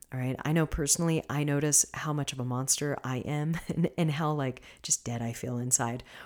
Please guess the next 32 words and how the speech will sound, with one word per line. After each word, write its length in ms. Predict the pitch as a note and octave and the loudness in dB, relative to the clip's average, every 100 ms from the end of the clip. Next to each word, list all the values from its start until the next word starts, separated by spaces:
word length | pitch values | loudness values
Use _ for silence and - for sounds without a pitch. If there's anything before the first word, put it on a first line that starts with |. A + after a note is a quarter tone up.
| - | -2
when 180 | D#3+ D3+ | 2 4
I'm 140 | D3+ | 4
not 200 | C#3+ C#3 | 2 2
getting 260 | D3 C#3 C3+ | 0 0 0
ample 240 | C3+ C3 | -4 2
sleep. 360 | B2+ - C#3 C3 | 2 4 0 -2
And, 140 | B2 A#2+ - - - | -2 -4 -8 -20 -8
and 120 | D#3+ | -2
believe 220 | E3+ F3+ | 2 6
me, 140 | F#3+ F3+ | 6 4
I 160 | D3+ F3 | 2 2
used 300 | G3 G#3 - | 4 4 2
to 60 | |
think 220 | G#3+ G3+ | 0 0
that 100 | F#3+ | 0
I 120 | F3+ F3 | 0 2
was 140 | F3 | 0
the 60 | - | 0
type 200 | E3+ - | -2 -2
of 100 | - | -2
person 360 | D#3 D3+ D3+ | 2 2 2
who 120 | C#3 | -2
could 180 | C#3+ C#3+ | -4 -2
survive 540 | - D3 C3+ C3 C3+ C3 | -2 0 0 0 0 -2
on, 380 | - A#2+ B2 A#2+ | -4 -2 -2 -2
you 100 | B2+ | -4
know, 120 | B2 | -6
five 260 | - C3 B2 | -4 -2 0
hours 280 | A2 - - | -2 0 4
of 80 | C#3 | 6
sleep 340 | - C#3 - | 6 4 0
regularly. 680 | B2 B2 A#2+ - - D3+ | -2 -2 -2 -2 -2 -4